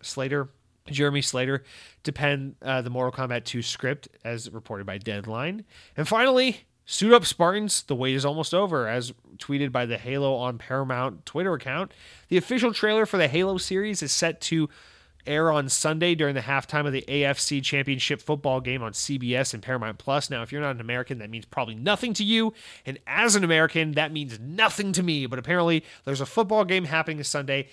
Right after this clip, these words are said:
and halfway through the football game, there'll be a commercial break where they will show the trailer for the new Halo show. I will watch that on Sunday when it happens, but good for you, Halo. Uh, and that's gonna do it for all of our news, guys. That's everything for this week. Super long episode of the podcast. Obviously, <laughs> so much shit going on.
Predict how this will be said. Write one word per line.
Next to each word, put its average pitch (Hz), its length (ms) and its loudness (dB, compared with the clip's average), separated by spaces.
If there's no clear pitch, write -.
and - 80 -16
halfway 196 400 2
through 175 140 0
the 156 80 2
football 139 340 2
game, 131 400 0
there'll 120 160 -4
be 113 100 -6
a 98 40 -8
commercial 170 420 -2
break 147 280 -2
where 135 100 -4
they 127 80 0
will 120 140 -4
show 147 340 2
the 135 100 -4
trailer 131 400 -2
for - 140 -12
the 107 120 -8
new 110 160 -6
Halo 127 340 -4
show. 180 420 0
I 190 100 -4
will 151 120 -4
watch 131 240 -2
that 139 80 -2
on 117 100 -6
Sunday 123 280 -4
when 110 100 -6
it 104 100 -10
happens, 117 380 -8
but 104 240 -12
good 185 180 2
for - 140 -10
you, 104 220 -8
Halo. 104 400 -12
Uh, 160 180 2
and 160 100 2
that's 180 140 2
gonna 226 100 4
do 233 100 4
it 214 40 -2
for 226 140 6
all 220 80 6
of 214 40 0
our 220 60 6
news, 233 160 2
guys. 170 260 2
That's 170 200 0
everything 185 500 -2
for 180 100 -10
this 175 180 0
week. 143 140 -2
Super 180 320 -4
long 190 200 0
episode 190 260 -2
of 180 40 -2
the 170 80 -2
podcast. 180 580 2
Obviously, 156 440 0
<laughs> - 0 -
so 180 240 -4
much 165 160 -4
shit 165 200 -2
going 151 200 0
on. 147 280 2